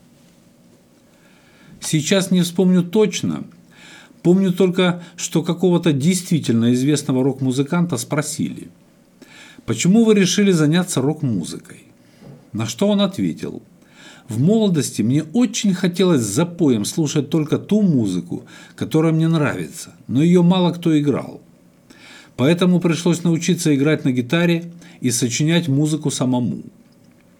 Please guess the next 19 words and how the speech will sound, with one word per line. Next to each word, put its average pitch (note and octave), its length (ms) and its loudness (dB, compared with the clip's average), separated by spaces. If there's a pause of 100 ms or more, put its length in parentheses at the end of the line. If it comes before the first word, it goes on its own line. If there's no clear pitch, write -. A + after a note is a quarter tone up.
(1300)
В A2+ 100 -2
начале F#3+ 380 4
зарождения F3+ 540 4
рок-музыки F3 580 2
в D3 60 0
нашей E3+ 300 0
стране F3+ 560 0 (500)
мне D3 220 2
очень F#3+ 460 2
нравились D#3+ 480 2
песни, F#3 400 0
которые C#3+ 420 2
играли C3+ 300 2
«Машина C#3 420 0
времени», G2 640 -2
«Воскресенье», G#2 1000 -2
«Аквариум», F2+ 800 -4
«Автограф», F#2+ 800 -6
«Круиз», A2+ 720 0